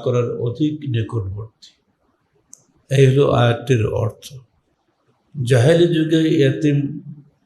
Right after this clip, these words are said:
মেয়েদের সম্পত্তি আত্মসাৎ করার উদ্দেশ্যে তাদের চাচাতো ভাইয়েরা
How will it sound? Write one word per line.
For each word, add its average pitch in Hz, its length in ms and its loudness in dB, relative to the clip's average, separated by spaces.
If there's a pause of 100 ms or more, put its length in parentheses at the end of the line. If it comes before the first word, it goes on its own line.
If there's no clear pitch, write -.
(200)
মেয়েদের 127 520 2
সম্পত্তি 120 760 -4
আত্মসাৎ 117 540 -4 (100)
করার 131 280 2
উদ্দেশ্যে 107 540 -6 (1200)
তাদের 123 280 2 (140)
চাচাতো 120 560 0
ভাইয়েরা 110 440 2